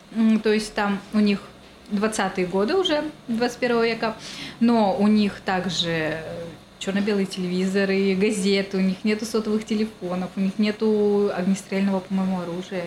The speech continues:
или оно есть, но они используют рапиры. В общем, а,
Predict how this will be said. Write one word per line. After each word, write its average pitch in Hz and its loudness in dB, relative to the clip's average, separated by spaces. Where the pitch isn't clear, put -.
или 185 -4
оно 180 -2
есть, 202 -2
но 202 0
они 196 2
используют 190 -2
рапиры. 185 -2
В 254 0
общем, 208 0
а, 202 0